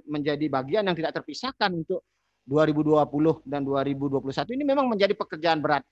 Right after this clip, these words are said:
terutama penyelenggara dalam hal ini yang menyiapkan persoalan-persoalan teknis, yaitu K P U. Tentu kami juga harus berpikir keras, seandainya dua ribu dua puluh satu, ya, bagaimana kami menyiapkan instrumen, instrumen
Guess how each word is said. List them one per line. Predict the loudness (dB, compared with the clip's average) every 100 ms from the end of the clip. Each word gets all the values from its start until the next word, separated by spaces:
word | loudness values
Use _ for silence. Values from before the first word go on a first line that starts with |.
| _ _ _
terutama | -6 -2 -2 -2 -4 -8
penyelenggara | -6 -2 2 4 4
dalam | 4 4
hal | 2
ini | 0 -2 2
yang | 2
menyiapkan | 2 0 0 0 -2 -8 _
persoalan-persoalan | -2 0 0 -2 -4 0 0 0
teknis, | -4 -2 -2 -4 _ _ _ _ -20 _ _ _
yaitu | 0 4 6 4 2 0 0 -6 _ _ -6
K | 0
P | 0 0
U. | -2 -6 _ _ _ _ _
Tentu | -2 0 -2
kami | 0 0 2
juga | 2 4
harus | 4 0
berpikir | 0 0 0 -6 -8 0 2 0 2
keras, | 4 4 2 -8 _ _ _ _
seandainya | -2 0 0 0
dua | 4 6
ribu | 6 4
dua | 2 2
puluh | 0
satu, | -4 -4 -2 -4 0
ya, | 0 0 -4 _
bagaimana | _ -2 0 -2
kami | -2 0 0
menyiapkan | 0 0 0 -2 0
instrumen, | -4 -4 -4 -2 -2 -2
instrumen | -6 -4 -2 -2